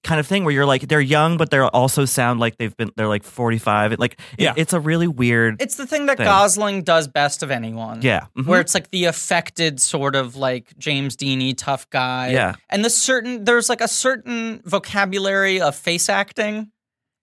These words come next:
Speaker 3: that
Speaker 1: Yeah.
Speaker 3: they do where it's, like, very specific, sort of, like, facial tics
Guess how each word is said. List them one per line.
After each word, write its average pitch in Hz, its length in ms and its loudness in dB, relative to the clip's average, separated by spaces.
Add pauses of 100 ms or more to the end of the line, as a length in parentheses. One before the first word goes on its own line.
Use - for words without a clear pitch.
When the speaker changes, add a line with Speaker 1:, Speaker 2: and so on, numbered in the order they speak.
Speaker 3:
that 110 80 2
Speaker 1:
Yeah. 87 80 2
Speaker 3:
they 107 160 0
do 214 340 0
where 170 240 0
it's, 151 140 -2
like, 175 120 -4
very 180 320 -2
specific, 160 720 -4
sort 156 280 -2
of, 156 100 0
like, 156 160 -2
facial 165 420 -8
tics - 540 -4